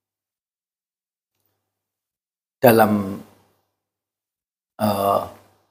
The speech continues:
menyaksikan itu. <clears throat> Kita masing-masing tidak punya semuanya itu. Kalau dibahas nggak ada habisnya tentang ada atau tidaknya.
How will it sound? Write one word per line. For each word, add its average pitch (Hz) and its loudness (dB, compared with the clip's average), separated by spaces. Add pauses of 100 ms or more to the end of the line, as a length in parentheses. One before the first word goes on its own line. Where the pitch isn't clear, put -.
(160)
menyaksikan 131 2
itu. 120 0 (260)
<clears throat> - -4 (420)
Kita 139 4
masing-masing 131 0
tidak 117 -2
punya 110 -6
semuanya 104 -8
itu. - -18
Kalau 123 8
dibahas 120 0
nggak 104 0
ada 98 -6
habisnya - -12 (2000)
tentang 107 2
ada - -2
atau 104 -4
tidaknya. 101 -10